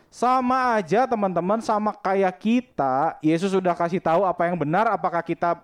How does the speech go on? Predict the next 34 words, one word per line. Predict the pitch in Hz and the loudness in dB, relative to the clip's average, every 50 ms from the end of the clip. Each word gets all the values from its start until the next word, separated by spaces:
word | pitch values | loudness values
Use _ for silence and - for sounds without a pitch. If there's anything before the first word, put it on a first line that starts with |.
| _ - 151 | _ -4 -2
langsung | 160 156 151 151 147 175 170 175 | -2 -2 -2 -2 -2 -2 -2 0
jalanin | 160 160 156 156 156 165 160 160 160 | 2 2 2 2 2 0 0 -2 -2
semua? | - 180 170 170 180 214 277 285 - - - - _ _ _ _ _ _ _ _ _ _ _ _ _ _ _ _ _ _ _ _ _ _ _ _ _ _ 247 | -2 0 0 2 2 2 2 0 -2 -8 -20 -20 _ _ _ _ _ _ _ _ _ _ _ _ _ _ _ _ _ _ _ _ _ _ _ _ _ _ -2
Enggak, | 233 254 262 277 269 - 277 247 247 233 226 - _ _ _ _ _ _ _ - | 0 2 2 2 2 2 0 0 0 -2 -8 -12 _ _ _ _ _ _ _ -6
belum | 175 202 214 208 208 | -2 -2 -2 0 0
tentu, | 202 220 233 247 269 - 269 247 | -2 -2 -2 -2 -4 -2 -2 -2
belum | 214 196 202 196 196 | 0 0 0 0 0
tentu | 202 208 403 | 0 0 0
semua | 392 - 254 208 190 185 180 | 0 0 0 0 0 0 0
yang | 170 | 0
Yesus | 160 156 156 151 156 | 0 0 -2 -2 -2
ngomong | 147 143 143 135 135 | -2 -2 -2 -2 -2
kita | 123 127 127 | -2 0 0
jalanin. | 123 117 113 110 117 190 254 - _ _ _ _ _ _ - - - _ _ _ _ _ _ - | 0 0 0 0 -2 -4 -6 -8 _ _ _ _ _ _ -20 -20 -20 _ _ _ _ _ _ -4
Makanya | 185 190 254 285 320 311 | -2 -2 0 0 0 0
khotbah | - 262 247 226 247 240 - | 0 -2 -2 -2 -2 -2 -2
sering | 240 233 254 254 247 | -2 -2 -2 -2 0
kali | 254 247 254 262 | 0 0 0 0
diulang-ulang, | 226 240 240 233 240 233 226 233 247 254 254 226 | 0 0 2 2 2 0 0 0 -2 -2 -2 -4
terus | 240 - - | -8 -8 -6
kita | 226 226 247 | -4 -2 -2
duduk | 226 240 247 233 - | -2 -2 -2 -2 0
di | 240 | 0
bawah, | 240 247 226 226 | 2 2 2 2
kita | 233 | 0
bilang | 233 240 247 247 240 | 2 2 0 0 0
gini, | 240 233 170 - - - - - _ _ _ _ _ _ - - - - | -2 -2 -4 -6 -10 -18 -18 -18 _ _ _ _ _ _ -20 -16 -12 -12
"Ah, | - 104 90 | -10 -10 -12
ini | 80 82 101 | -14 -14 -12
mah | 117 120 | -12 -10
khotbah | 95 98 95 127 | -10 -10 -8 -8
biasa-biasa | 135 131 101 90 95 - - 104 98 92 92 90 - 107 95 82 90 110 | -8 -6 -8 -10 -10 -10 -12 -12 -10 -10 -10 -10 -12 -12 -14 -12 -10 -6
aja, | 156 170 | -4 -4
udah, | 147 117 107 | -4 -4 -6